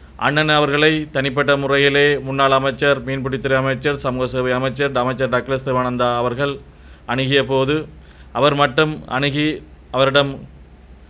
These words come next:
ஆ, அண்ணன் சுலக்ஷன் அவர்களிடம் ஆதரவு கேட்டதற்கு அமைவாக நாங்கள் அவர் அந்த த-, தன்னுடைய, ஆ, நடவடிக்கையின் பிரகாரம் தன்னுடைய ஆதரவை, எ, கொடுத்திருக்கின்றார் யாழ் மாநகர சபையிலே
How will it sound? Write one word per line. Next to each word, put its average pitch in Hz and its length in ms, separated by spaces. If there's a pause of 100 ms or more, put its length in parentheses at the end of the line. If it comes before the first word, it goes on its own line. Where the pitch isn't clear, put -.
(240)
ஆ, 120 80 (400)
அண்ணன் 135 360
சுலக்ஷன் 143 380
அவர்களிடம் 135 500
ஆதரவு 135 380
கேட்டதற்கு 127 640
அமைவாக 135 760 (420)
நாங்கள் 139 640 (460)
அவர் 139 380 (300)
அந்த 123 460 (180)
த-, - 100 (260)
தன்னுடைய, 135 680 (480)
ஆ, 120 80 (420)
நடவடிக்கையின் 135 640
பிரகாரம் 131 540
தன்னுடைய 127 360
ஆதரவை, 131 640
எ, 123 120 (340)
கொடுத்திருக்கின்றார் 127 640
யாழ் 123 240
மாநகர 120 240
சபையிலே 120 380